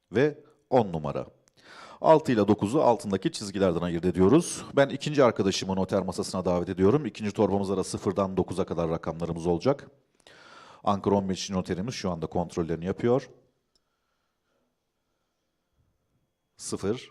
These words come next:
bir, iki, üç, dört,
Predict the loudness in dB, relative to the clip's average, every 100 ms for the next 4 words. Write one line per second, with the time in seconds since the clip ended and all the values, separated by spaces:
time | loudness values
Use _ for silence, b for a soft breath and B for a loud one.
0 | _ _ _ _ _ _ _ _ _ _
1 | _ _ _ _ _ _ _ _ _ _
2 | -6 -6 -6 -10 -20 _ _ _ _ _
3 | _ _ _ _ _ _ _ _ _ _
4 | _ _ -18 -10 -8 -8 -10 _ _ _
5 | _ _ _ _ _ _ _ _ _ _
6 | _ _ _ _ _ _ _ -6 -6 -6
7 | -14 -16 _ _ _ _ _ _ _ _
8 | _ _ _ _ _ _ _ _ _ _
9 | _ 0 0 -4 -16